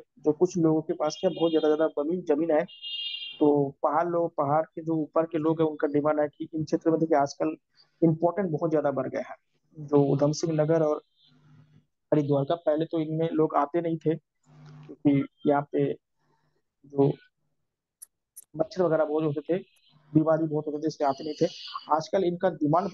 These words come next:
बहुत ज्यादा बढ़ गया, तो आंदोलन इन्होंने शुरू कर दिया कि इनका भूमि सुधार करके इनको बांट बांट के क्या होता है, इनको बसाया जाए कॉलोनी, जो पहाड़ के ऊपर के लोग हैं। तो भूमि सुधार का मतलब होता है कि जमींदार जिनके पास अधिक भूमि था उनसे भूमि छीन के जो जिनके पास भूमि नहीं था उनको दिया जाए।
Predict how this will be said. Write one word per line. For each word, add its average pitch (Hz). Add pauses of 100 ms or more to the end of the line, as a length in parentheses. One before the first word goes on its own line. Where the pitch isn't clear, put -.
बहुत 170
ज्यादा 147
बढ़ 143
गया, 156
तो 165 (1040)
आंदोलन 160
इन्होंने 175
शुरू 170
कर 160
दिया 156
कि 156
इनका 151
भूमि 147
सुधार 151
करके 160
इनको 151
बांट 143
बांट 147
के -
क्या 151
होता 147
है, 139 (500)
इनको 143
बसाया 156
जाए 147
कॉलोनी, 143 (220)
जो 147
पहाड़ 139
के 143
ऊपर -
के -
लोग 127
हैं। 127 (400)
तो 196
भूमि 190
सुधार 233
का 226
मतलब 190
होता 180
है 220
कि 214
जमींदार 170
जिनके 180
पास - (100)
अधिक 160
भूमि 165
था 180
उनसे 160
भूमि 147
छीन 156
के 170
जो 180
जिनके 151
पास 170
भूमि 147
नहीं 143
था 160
उनको 143
दिया -
जाए। -